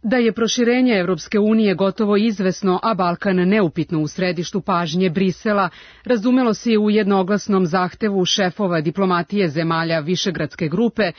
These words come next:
koji su sa samita u Budimpešti pozvali Brisel da u svoje redove hitno primi zemlje Zapadnog Balkana kako bi se ojačala opšta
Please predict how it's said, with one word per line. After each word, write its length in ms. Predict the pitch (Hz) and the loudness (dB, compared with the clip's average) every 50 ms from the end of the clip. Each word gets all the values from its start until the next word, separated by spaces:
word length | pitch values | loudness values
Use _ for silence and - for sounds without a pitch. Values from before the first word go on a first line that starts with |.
| - - - - _ | -14 -20 -20 -20 _
koji 240 | _ - 277 269 277 | _ 0 0 2 0
su 180 | 220 - 247 233 | 0 -2 -6 -6
sa 180 | - - 220 190 | -2 -2 -2 -2
samita 460 | - - 208 214 214 208 190 - 180 | 0 0 0 0 0 -2 -2 -2 -2
u 60 | 165 | -2
Budimpešti 680 | 160 151 190 196 190 220 214 - 220 208 - - - 226 | 0 0 0 0 2 0 0 0 -2 -4 -2 -2 -4 -4
pozvali 540 | 180 - 190 180 180 143 190 214 208 208 202 | -2 0 -2 -2 0 -2 -2 0 0 0 2
Brisel 460 | 165 185 190 185 170 - - 214 196 | 2 2 0 0 -2 -4 -4 -4 -4
da 160 | 175 156 151 | -2 -2 -2
u 140 | 147 147 147 | -2 -2 -4
svoje 340 | - - - 190 196 202 185 | -6 -6 -4 0 0 0 0
redove 420 | 160 175 190 190 208 202 185 170 | 0 -2 -2 -2 -2 -2 -2 -2
hitno 440 | 151 - - 247 254 - - 165 147 | -4 -2 -2 -2 -2 -2 -2 -4 -4
primi 380 | - - 165 180 180 185 196 190 | -2 -2 0 0 2 2 0 0
zemlje 380 | 165 156 170 160 156 160 160 | 0 -2 -2 0 0 -2 -2
Zapadnog 500 | 139 143 170 165 160 - 165 143 143 127 | -2 -2 -2 -4 -4 -4 -6 -6 -6 -6
Balkana 560 | 123 143 143 135 - 180 185 196 214 233 226 190 - - - - - - - _ | -6 -6 -6 -6 -4 -4 -2 -2 0 0 -2 -4 -6 -10 -18 -20 -20 -20 -20 _
kako 240 | - 277 262 - 294 | -2 -2 0 0 0
bi 120 | 226 247 220 | 0 0 -2
se 180 | - - 240 220 | -2 -2 -2 0
ojačala 680 | - 202 190 202 202 208 196 - - 220 202 202 202 - | 0 0 0 0 0 -2 -2 -2 -2 0 0 0 0 0
opšta 480 | - 185 165 156 - - - - 202 202 | 0 -2 -2 -2 -4 -8 -4 -2 -2 -4